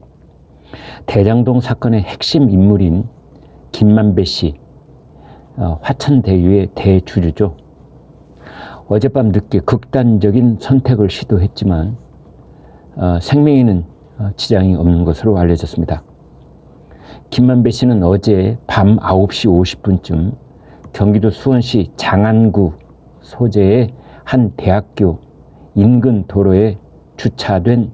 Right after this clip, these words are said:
차량 안에서 극단적인 선택을 시도했다고, 어, 김만배 씨의 변호인이 일일구에 신고를 했습니다. 어, 김만배 씨는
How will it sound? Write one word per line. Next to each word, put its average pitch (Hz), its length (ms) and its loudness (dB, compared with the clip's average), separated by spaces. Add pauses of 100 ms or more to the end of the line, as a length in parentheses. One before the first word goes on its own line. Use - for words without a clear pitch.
차량 123 340 -2
안에서 95 460 -2 (680)
극단적인 127 1080 0
선택을 113 600 0
시도했다고, 98 880 -2 (960)
어, 90 220 -2 (100)
김만배 120 400 2
씨의 120 400 0
변호인이 104 720 0 (680)
일일구에 123 760 2 (320)
신고를 104 600 0
했습니다. - 420 -4 (1200)
어, 110 180 0
김만배 123 420 2
씨는 110 420 0